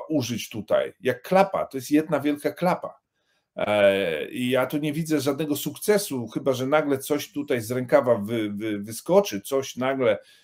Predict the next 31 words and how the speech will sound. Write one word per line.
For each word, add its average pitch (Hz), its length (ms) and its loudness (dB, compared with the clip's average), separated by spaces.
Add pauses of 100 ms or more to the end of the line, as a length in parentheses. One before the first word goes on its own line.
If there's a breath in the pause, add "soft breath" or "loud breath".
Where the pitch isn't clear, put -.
(100)
jakaś, 127 580 2 (380)
e, 104 320 2
Wunderwaffe, 131 760 4
jak 107 120 0
to 123 120 -8
się 120 160 -6
mówi, 117 240 -2
czy 117 180 -10
cudowna 147 680 2
broń 143 340 4
gdzieś 120 500 0
tam, 139 300 2
coś. 139 420 0 (520)
Ale 151 220 2
tego 196 220 4
też 226 200 0
nie 196 100 2
widać, 120 300 -2
tego 151 160 -2
nie 147 140 0
słychać, 165 360 0
plotek 156 460 0
nie 180 120 0
ma. 160 140 4
Były 170 380 2
plotki 160 420 0
kilka 147 280 -2
dni 139 180 -6
temu, 151 340 2
że 135 140 -2
podobno 123 540 -2